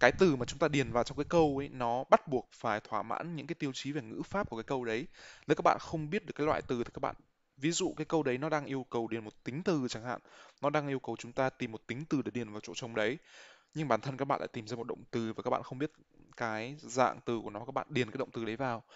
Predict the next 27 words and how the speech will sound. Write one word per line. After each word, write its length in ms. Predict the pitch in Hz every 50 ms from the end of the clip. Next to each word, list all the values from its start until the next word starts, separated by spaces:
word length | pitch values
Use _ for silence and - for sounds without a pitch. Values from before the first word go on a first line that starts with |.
| - - - - - -
Vậy 100 | - 131
thì 140 | - 135
khi 320 | - - 160 170 156 143 135
giám 260 | - - 127 135 185
khảo 280 | - - - 110 107 113
người 100 | 117 117
ta 100 | - 123
đọc, 360 | 131 113 107 - - _ - - _ - - - - _
người 140 | - 123 123
ta 100 | - 143 135 139 135 - -
thấy 140 | - 147 131
cái 80 | 127 147
câu 220 | - 175 147 131
đấy, 260 | 127 120 113 123 165 190 _ _ _ _ _ _ _ _ _ -
người 240 | - 123 123 123 120
ta 180 | - - 143 143
thấy 180 | - 131 147
bạn 180 | 143 151 135 143
điền 160 | 135 120 110
từ 100 | - 113
đấy, 300 | 104 110 107 107 127 185 - _ _ _ _ _ -
nó 140 | 113 117 123
sai 240 | - - 156 147
về 60 | 131 120
mặt 100 | 110 104
ngữ 120 | - - -
pháp, 300 | - - 156 151 170